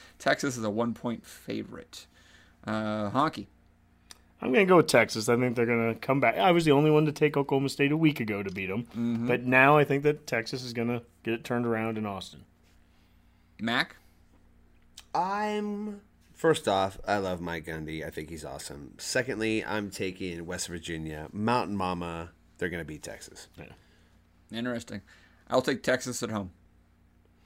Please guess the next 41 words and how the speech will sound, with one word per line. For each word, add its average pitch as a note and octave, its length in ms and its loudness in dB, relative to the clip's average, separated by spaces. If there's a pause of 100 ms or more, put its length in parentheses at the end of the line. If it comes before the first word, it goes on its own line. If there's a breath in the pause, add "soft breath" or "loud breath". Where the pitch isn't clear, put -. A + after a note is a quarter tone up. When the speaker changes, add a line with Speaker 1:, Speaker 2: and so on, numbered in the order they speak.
(320 soft breath)
Speaker 2:
And A2+ 340 6
Boomer C#3+ 500 10
took A#2 460 2
West A2 340 -2
Virginia. F2+ 580 -10 (220)
So F2+ 100 -12
he, G#2 200 -4 (120)
he's A#2+ 220 4
a C3+ 40 10
big, C#3 80 12
Speaker 1:
Ah. - 220 4
Speaker 2:
he's C#3+ 140 -2
a C#3+ 40 0
big D3+ 160 6
fan D3+ 280 6
of C#3+ 100 2
Grier. B2 400 2
I G#2+ 80 -2
know A#2 160 0
that's A#2 220 -2
his, A2+ 120 -4
Speaker 1:
He B2 160 0
is. D3 380 -2
Speaker 2:
that's A#2 180 -2
his G#2+ 140 -2
guy. A2+ 220 0
Speaker 1:
He A#2+ 80 -2
is. B2 100 -6
Speaker 2:
So. F#2+ 240 -10 (800 soft breath)
Speaker 1:
All C#3+ 100 2
right, F#3 220 2
let's, D3+ 280 -4
uh, F3+ 220 2
let's F3 240 -2
do A#3+ 160 -4
some, A3+ 340 -2
uh, D3+ 400 -2
Big D#3 380 -8
Ten D#3 380 -4
action A2 500 -4
here. A2 500 -2